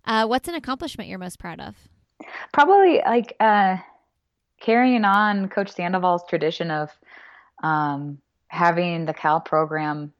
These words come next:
Speaker 2: at the national level for, you know, seven years. Um, that was, that was really awesome. And, and, um, just the development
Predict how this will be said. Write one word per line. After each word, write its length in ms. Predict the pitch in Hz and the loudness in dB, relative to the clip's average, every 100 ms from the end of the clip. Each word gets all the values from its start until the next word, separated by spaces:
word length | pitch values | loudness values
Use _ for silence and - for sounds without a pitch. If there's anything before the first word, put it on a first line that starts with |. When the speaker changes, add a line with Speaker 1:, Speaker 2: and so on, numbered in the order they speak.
| - | -10
Speaker 2:
at 160 | 151 | -8
the 80 | 151 | -6
national 420 | 156 151 - 143 | -6 -6 -8 -4
level 300 | 139 165 165 | -2 0 0
for, 420 | 147 151 143 147 - _ - | 0 -2 -2 -4 -12 _ -10
you 80 | 151 | -6
know, 100 | 143 | -6
seven 360 | - 156 147 | 2 2 2
years. 500 | 147 143 143 147 - - | -4 -4 -6 -8 -16 -10
Um, 440 | 151 147 143 147 - _ - - - - _ - | -6 -4 -4 -6 -10 _ -20 -20 -20 -20 _ -4
that 120 | - | 2
was, 280 | 165 165 - - | 4 2 -2 0
that 100 | 185 | 2
was 120 | 185 | 4
really 180 | 190 151 | 4 6
awesome. 500 | 143 156 156 160 151 | 4 2 -4 -6 -6
And, 160 | 139 _ _ _ _ | -8 _ _ _ _
and, 260 | 135 143 147 - _ _ _ - _ _ - | -14 -12 -12 -18 _ _ _ -20 _ _ -8
um, 440 | 156 151 147 147 143 _ _ - | -4 -2 -2 -6 -10 _ _ -14
just 160 | 185 | -8
the 80 | - | -2
development 560 | 220 151 147 156 147 | 0 4 2 2 -2